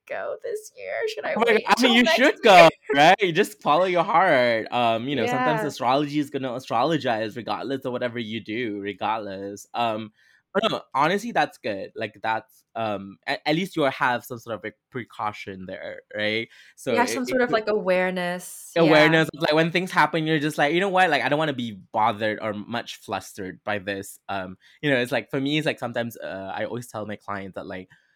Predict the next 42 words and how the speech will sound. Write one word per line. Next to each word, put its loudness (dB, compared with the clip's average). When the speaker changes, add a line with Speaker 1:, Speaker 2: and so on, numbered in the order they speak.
Speaker 2:
um, -6
astrology 0
helps -6
me -10
to -10
what -8
to -16
focus -12
on -10
as -14
well, -10
in -10
a -6
way. -4
I'm -8
like, -10
"All -6
right." -4
Like, -2
I 0
can't, -4
I -10
can't, -6
like, -10
dwell -4
on -8
this -8
for -14
too -14
long -10
just -20
because, -12
like, -10
I'm -14
very -8
aware -10
of, -14
like, -14
"Okay, -14
this -12
was, -12
like, -16